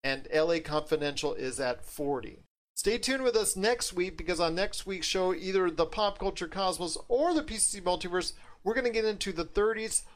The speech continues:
Plus, you can see written descriptions of everything that we're gonna be posting on the Top One hundred-ish Movie Countdown coming up right on our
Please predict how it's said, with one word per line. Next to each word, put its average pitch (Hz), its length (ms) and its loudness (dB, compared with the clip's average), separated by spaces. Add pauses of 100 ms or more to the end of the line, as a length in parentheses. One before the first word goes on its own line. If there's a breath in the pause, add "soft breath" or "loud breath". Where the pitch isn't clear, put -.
(100)
Plus, 240 240 4
you 240 80 -2
can 226 120 -6
see 214 200 0
written 214 320 0
descriptions 220 680 -2
of 170 160 -2
everything 202 400 -2
that 180 140 2
we're 160 80 -8
gonna 185 160 -2
be 165 100 -4
posting 185 500 -2
on 196 220 -2
the 202 80 0
Top 185 400 0
One 165 140 -2
hundred-ish 170 1080 0 (320 soft breath)
Movie 160 240 0
Countdown 196 680 0 (480 soft breath)
coming 220 260 2
up 180 180 2
right 170 520 2
on 165 160 4
our 156 140 4